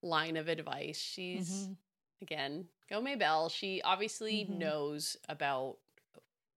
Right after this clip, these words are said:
Speaker 1: people on this team and what's going on.
Speaker 2: You think
Speaker 1: And
Speaker 2: so?
Speaker 1: is
Speaker 2: I'm not
Speaker 1: I
Speaker 2: sure it's
Speaker 1: do.
Speaker 2: obvious. Okay.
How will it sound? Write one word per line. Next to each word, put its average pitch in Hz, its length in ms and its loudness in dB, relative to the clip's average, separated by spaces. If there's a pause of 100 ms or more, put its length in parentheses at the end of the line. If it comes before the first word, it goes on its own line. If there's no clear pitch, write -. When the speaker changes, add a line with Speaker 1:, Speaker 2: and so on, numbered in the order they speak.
(360)
Speaker 1:
people 175 260 -4
on 143 180 -4
this 143 140 -8
team 143 220 -8
and 139 100 -6
what's - 200 -8
going 139 340 -8
on. 127 360 -8 (760)
Speaker 2:
You 233 80 0
think 349 180 0
Speaker 1:
And 330 80 -2
Speaker 2:
so? 381 140 0
Speaker 1:
is - 180 -12 (760)
Speaker 2:
I'm 285 140 0
not 381 180 -4
Speaker 1:
I 285 60 4
Speaker 2:
sure 311 80 8
it's 277 80 2
Speaker 1:
do. 330 240 6
Speaker 2:
obvious. 190 520 -2 (120)
Okay. 233 260 -6